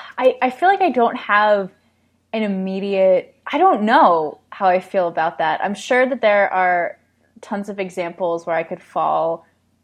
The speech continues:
on either side. Like, I c-, the, the example that you just gave, right? I could totally understand why a director would want to kind of rewrite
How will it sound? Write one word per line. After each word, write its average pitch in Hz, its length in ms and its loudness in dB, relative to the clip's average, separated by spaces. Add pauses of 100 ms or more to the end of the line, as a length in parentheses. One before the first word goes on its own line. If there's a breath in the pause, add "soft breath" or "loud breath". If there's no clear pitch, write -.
(240)
on 185 160 -2
either 180 360 -2
side. 190 760 -2
Like, 190 260 -4
I 190 160 2
c-, - 300 -12 (100)
the, 202 280 -4
the 202 60 -2
example 226 340 -2
that 202 140 2
you 214 140 -6
just 190 240 -6
gave, 165 400 -4 (120)
right? 160 500 -4
I 180 100 -2
could 185 260 -12
totally 208 420 2
understand 175 560 -8
why 165 560 -4
a 170 60 -10
director 165 580 -6
would 165 200 -16
want 160 260 -10
to 170 160 -12
kind 170 220 -10
of 165 120 -14
rewrite 170 720 -6